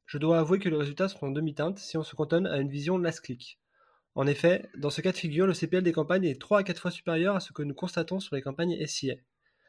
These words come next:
À l'inverse, si vous analysez les campagnes avec ce qu'il faut de post-impression et post-click, les performances deviennent naturellement rudement meilleures. Pour éviter tout biais, je recommande de prendre en compte un post-click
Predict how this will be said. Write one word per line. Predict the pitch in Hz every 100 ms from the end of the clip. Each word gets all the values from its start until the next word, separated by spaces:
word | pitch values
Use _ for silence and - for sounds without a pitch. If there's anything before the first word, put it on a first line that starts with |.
| _ _ -
À | 139
l'inverse, | 139 175 208 - -
si | - 147
vous | 143
analysez | 160 185 185 175
les | 185
campagnes | 170 165 185
avec | 143
ce | 127
qu'il | 156 160
faut | 147 196 196 - - -
de | 139
post-impression | - 190 185 170 170 180
et |
post-click, | 160 147 - 135 170 196 - - - _
les | 143
performances | 143 165 180 175 196
deviennent | 160 147 147
naturellement | 165 - 185 185 185 190 -
rudement | - 139 180 190
meilleures. | 175 151 120 120 _ _ _ _ _ -
Pour | 147
éviter | 165 190 196
tout | 196
biais, | 156 151 196
je | 196
recommande | 156 156 170 196
de | 180
prendre | 139 - 185 165
en |
compte | 147 185
un | 170
post-click | 135 151 - 160 -